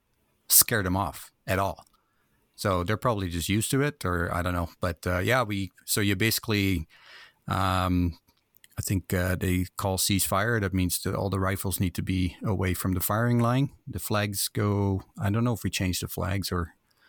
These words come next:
um, but yeah, there's flags that indicate if, if basically a shooting range is, is active or not. And then we just walk onto the range and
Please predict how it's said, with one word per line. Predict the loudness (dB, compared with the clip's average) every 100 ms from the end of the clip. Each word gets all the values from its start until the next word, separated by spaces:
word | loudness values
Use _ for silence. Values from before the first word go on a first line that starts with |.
| _ _ -4
um, | -2 0 -2 -6 _
but | -6
yeah, | -4 -2
there's | 0 -2
flags | -2 -2 -2 -4
that | -4
indicate | 0 0 0 -2 -2
if, | -4 -6 -10
if | -16 -8
basically | -6 -4 -4
a | -4
shooting | -2 0 2
range | 2 0 0
is, | -2 -2 -4 -4
is | -4 -2 -2 -6 -10 _
active | -4 -4 -4 -8 -10 -16 _ _ -20 -20 _
or | -2
not. | 2 2 0 -6 -14 _ -6
And | 0 2
then | 2 2
we | 2 0
just | 0 -2
walk | 0 -2
onto | -2 -4 -2
the | 0
range | 0 0 0
and | 2 0 -2